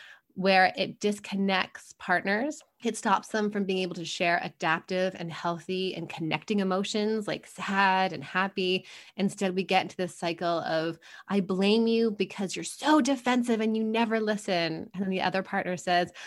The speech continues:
"I'm so defensive and I shut down because you're always yelling at me." And then this cycle stops partners from being able to share things like,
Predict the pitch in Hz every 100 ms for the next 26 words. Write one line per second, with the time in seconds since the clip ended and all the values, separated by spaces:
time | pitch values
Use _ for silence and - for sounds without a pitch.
0 | - 233 247 240 269 294 302 294 254 285
1 | 294 233 208 202 262 214 233 285 330 226
2 | - 240 - 240 254 294 269 214 190 226
3 | 262 165 147 143 151 - 180 180 - -
4 | - - _ 202 208 220 208 180 254 294
5 | - 220 294 254 - - - - 196 202
6 | - - - 208 247 240 - 185 185 180
7 | 180 175 175 - 247 311 302 185 175 170
8 | 175 165 160